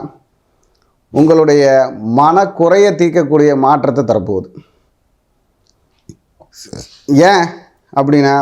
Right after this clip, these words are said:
வரவங்க எல்லாம் இப்படியே தான் சொல்றாங்க அப்படிங்கிற மாதிரி இருக்கும். இருந்தாலும் இந்த தை மாதத்திலிருந்து ஒவ்வொரு விஷயத்திலையும் உங்களுக்கு ஒவ்வொரு சிறப்பான சூழ்நிலைகள் நடக்கும், நல்ல நல்ல மாற்றங்கள் வரும். ஆ, இப்போ வீட்ல பார்த்தீங்கன்னா,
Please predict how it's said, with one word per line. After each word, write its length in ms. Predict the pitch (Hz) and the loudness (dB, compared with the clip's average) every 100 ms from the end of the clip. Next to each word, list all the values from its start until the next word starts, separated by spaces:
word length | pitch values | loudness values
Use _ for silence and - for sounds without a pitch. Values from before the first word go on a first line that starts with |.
| 127 | 0
வரவங்க 360 | 131 165 170 160 | 0 2 2 2
எல்லாம் 240 | 160 170 170 | 2 2 0
இப்படியே 260 | 139 156 156 | 0 2 2
தான் 140 | 165 156 | 0 0
சொல்றாங்க 320 | 143 139 147 139 | 0 0 0 -2
அப்படிங்கிற 340 | 127 135 127 131 | -2 -2 0 0
மாதிரி 160 | 131 120 | 0 0
இருக்கும். 260 | 104 123 285 175 _ _ _ _ _ _ _ - | -2 -4 -6 -12 _ _ _ _ _ _ _ 0
இருந்தாலும் 480 | 170 180 175 170 208 151 | 2 2 2 0 0 0
இந்த 220 | 165 160 156 | 2 2 2
தை 100 | 165 185 | 2 2
மாதத்திலிருந்து 640 | 180 165 147 151 151 170 202 143 | 2 0 0 2 2 2 2 2
ஒவ்வொரு 320 | 147 170 160 151 | 2 0 2 0
விஷயத்திலையும் 560 | 147 170 147 143 135 - - _ _ _ | 0 0 0 0 0 -4 -16 _ _ _
உங்களுக்கு 360 | - 170 170 156 | 0 2 2 2
ஒவ்வொரு 240 | 156 151 | 2 0
சிறப்பான 460 | 143 156 156 165 165 | 0 -2 0 0 -2
சூழ்நிலைகள் 560 | 160 160 156 156 139 131 | 0 0 2 2 0 0
நடக்கும், 420 | 107 95 - - _ _ _ _ _ _ _ | -4 -6 -12 -20 _ _ _ _ _ _ _
நல்ல 240 | 151 170 | 0 2
நல்ல 220 | 170 170 | 2 0
மாற்றங்கள் 500 | 160 151 156 156 151 | 2 0 0 -2 0
வரும். 360 | 127 98 - - _ _ _ _ _ _ _ _ - | 0 -2 -6 -14 _ _ _ _ _ _ _ _ -2
ஆ, 420 | 135 139 139 139 | 0 0 0 -2
இப்போ 220 | 127 143 143 135 135 120 113 87 | -2 0 0 2 0 -2 -6 0
வீட்ல 340 | 160 151 160 | 0 2 2
பார்த்தீங்கன்னா, 640 | 151 147 147 151 165 180 | 2 0 0 0 0 -2